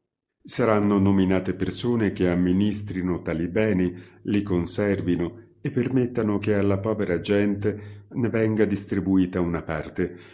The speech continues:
Inoltre, ciò che verrà intrapreso, ordinato e deciso per il bene e per la pace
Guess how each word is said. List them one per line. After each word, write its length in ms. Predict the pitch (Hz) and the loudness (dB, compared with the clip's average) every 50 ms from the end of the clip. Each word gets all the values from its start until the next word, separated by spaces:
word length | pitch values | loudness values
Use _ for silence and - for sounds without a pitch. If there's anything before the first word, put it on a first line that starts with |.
| - _ | -20 _
Inoltre, 800 | - - 90 85 78 71 73 76 76 - 113 107 101 - - - - | -4 -2 -2 0 0 0 -2 -2 -4 -2 0 0 0 0 -4 -8 -10
ciò 220 | - - 104 92 | -2 0 0 0
che 120 | - - | 0 -2
verrà 360 | 85 80 85 78 80 82 80 80 | -2 -2 -2 0 0 -2 -2 -2
intrapreso, 800 | 78 76 76 - 76 73 - - 95 92 82 78 69 - 82 80 | -2 -4 -4 -4 -6 -4 -2 0 2 2 2 0 -2 -4 -6 -6
ordinato 640 | 80 71 71 76 87 85 90 92 92 87 85 87 85 | -6 -6 -6 -4 -2 -2 0 0 -2 -2 -2 -2 -2
e 100 | 82 80 | -2 -2
deciso 600 | 78 82 82 - - 113 113 107 92 - 87 - | -2 -4 -6 -4 -4 -2 -2 -2 -2 -2 -4 -4
per 140 | - 90 82 | -2 -4 -2
il 160 | 87 87 90 | -2 -2 -2
bene 400 | 87 101 113 110 104 92 87 85 | 0 0 0 2 2 2 0 0
e 60 | 80 | -2
per 200 | - - 90 87 | -2 -4 -4 -2
la 120 | 98 104 101 | -2 -4 -2
pace 680 | 104 123 120 110 - - 110 98 101 - - - - | -2 -4 -4 -4 -4 -4 -6 -8 -8 -10 -16 -18 -20